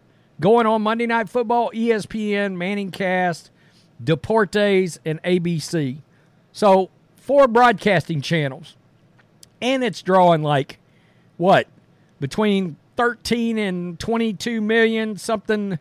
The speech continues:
I mean, now that Joe Buck and Troy Aikman are over there calling games,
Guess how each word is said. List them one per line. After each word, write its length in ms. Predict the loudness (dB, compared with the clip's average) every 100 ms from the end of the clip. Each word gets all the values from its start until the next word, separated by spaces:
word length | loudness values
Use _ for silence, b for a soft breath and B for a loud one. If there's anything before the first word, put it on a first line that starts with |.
| b b b
I 80 | -2
mean, 240 | 0 0
now 220 | -2 -2 -2
that 160 | -2
Joe 240 | 2 2 6
Buck 240 | 4 4
and 120 | -2
Troy 260 | 0 2 4
Aikman 340 | 2 0 -4
are 140 | 0 2
over 160 | 2
there 180 | 0 0
calling 340 | 0 0 0
games, 480 | 0 0 0 -4 -8